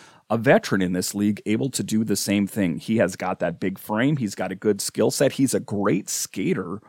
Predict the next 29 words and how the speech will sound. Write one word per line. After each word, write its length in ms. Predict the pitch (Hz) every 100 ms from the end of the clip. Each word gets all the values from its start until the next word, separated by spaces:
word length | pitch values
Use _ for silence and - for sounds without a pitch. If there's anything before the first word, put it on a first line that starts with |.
| - - _
Why 320 | - - 120 202
can't 300 | - 185 156
he 380 | 160 160 - -
string 440 | - - 127 139
together 580 | 135 113 107 117 110 110 - - -
more 320 | 113 113 135
games 540 | 135 117 113 117 113 107
with 240 | 104 95
multiple 500 | 101 101 - 110 113
goals? 480 | 98 104 107 80 -
It's 240 | 82 -
just 240 | - - -
kind 180 | 117 110
of 80 |
one 180 | 98 110
of 120 | 110
the 120 | 107 101
things, 540 | 107 107 113 104 - - - - -
uh, 380 | 82 80 73 71
that's 240 | 107 98
kinda 220 | - 120
holding 380 | 98 127 120 110
him 200 | 110 107
up. 220 | 110 110
And, 120 | 95 101
you 60 |
know, 160 | 101 90
it's 220 | 101 -
not, 480 | 101 107 113 -